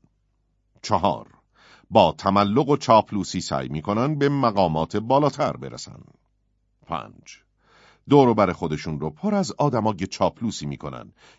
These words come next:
که جز تملق کار دیگه‌ای بلد نیستن. شش،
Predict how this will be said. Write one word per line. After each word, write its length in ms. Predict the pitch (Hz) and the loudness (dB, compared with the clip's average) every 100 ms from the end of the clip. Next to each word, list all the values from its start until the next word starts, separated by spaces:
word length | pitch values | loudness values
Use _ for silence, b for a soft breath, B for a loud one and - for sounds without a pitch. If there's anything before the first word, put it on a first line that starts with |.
| - | -2
که 120 | 123 | -2
جز 400 | 127 139 202 - | 4 2 2 -2
تملق 760 | - - 78 55 64 208 120 b b _ | 0 2 0 -2 -6 -6 -6 b b _
کار 380 | - 143 180 | 0 2 2
دیگه‌ای 360 | 147 95 78 65 | -4 -4 -4 -6
بلد 300 | 64 65 64 | -8 -10 -10
نیستن. 520 | 98 143 - - 62 - _ _ _ _ _ _ _ _ _ | -6 -6 -6 -16 -20 -20 _ _ _ _ _ _ _ _ _
شش، 640 | - 98 - - - - | -6 -6 -6 -18 -20 -20